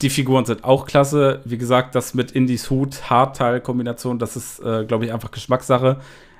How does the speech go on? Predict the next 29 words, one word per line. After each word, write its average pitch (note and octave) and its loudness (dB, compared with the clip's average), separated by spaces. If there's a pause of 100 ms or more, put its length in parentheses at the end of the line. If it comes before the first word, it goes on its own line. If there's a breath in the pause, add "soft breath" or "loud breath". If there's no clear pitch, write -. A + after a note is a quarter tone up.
Für - 0
mich C#3+ 2
persönlich C3 2
passt - -6
es - -12
nicht C#3+ -4
so D3+ -4
gut. D3 -8
Also A#2 -6
ich A2+ -6
hätte B2+ -2
da A#2 2
mir A2+ -2
eher B2 2
gewünscht, A#2 -4
dass A#2+ -2
der G#2+ -4
Hut C3 -4
wieder A2 2
einzeln C3 -4
ist - -10
und G#2+ -8
die A2+ 0
Haare A2 -2
halt G#2 -4
dann G2+ -4
nicht - -8
dabei A#2+ -2
sind. A#2+ -8